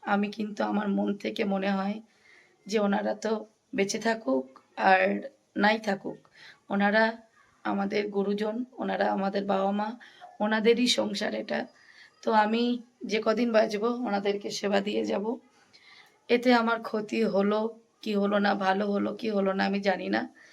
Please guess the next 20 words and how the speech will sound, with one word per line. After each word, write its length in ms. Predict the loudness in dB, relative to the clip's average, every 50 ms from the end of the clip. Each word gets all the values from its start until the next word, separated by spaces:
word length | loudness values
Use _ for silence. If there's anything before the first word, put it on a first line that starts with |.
| -20 -20 -16 _
আমি 240 | -6 -4 -2 0 0
আর 80 | 0 0
জানার 400 | 0 2 2 2 2 0 0 2
দরকারও 460 | 2 2 2 0 -2 -2 -2 -2 -2
নেই। 280 | -2 -2 -4 -4 -6 -8 -12 _ -20 -20 -20 _ _ _
ঠাকুরের 420 | -6 -6 -6 -4 -2 0 0 0 0
ইচ্ছা, 380 | -4 -8 -6 -6 -4 -2 -2
ঈশ্বরের 560 | -2 -2 -2 0 0 0 2 0 0 0 -2 -4
ইচ্ছায়, 500 | -4 -8 -8 -6 -2 -2 0 0 -2 -4 -10 _ -20 -20 -20 -20 -20 _ _ -8
আমার 240 | -4 -4 -4 -4
গুরুদেবদের 640 | -4 -4 -4 -2 0 0 0 0 0 0 2 2 2 2
ইচ-, 400 | -2 -6 -10 _ _ -20 -16 -10 -6
ইচ্ছায়, 400 | -6 -6 -4 -4 -4 -2 0 0
আমার 180 | 0 0 0
বাবা 280 | 4 6 6 6 6 4
মার, 240 | 0 -2 -4 -4 -6 -12 -14 -18 _ -14
এ, 120 | -12 -10 -8 -4
ই-, 440 | -4 -4 -4 -4 -6 _ _ -12 -8
মানে, 360 | -6 -6 -6 -6 -8 -10 -12 -16 _ -6
কৃপায়, 480 | -4 -4 -2 2 4 4 4 4 2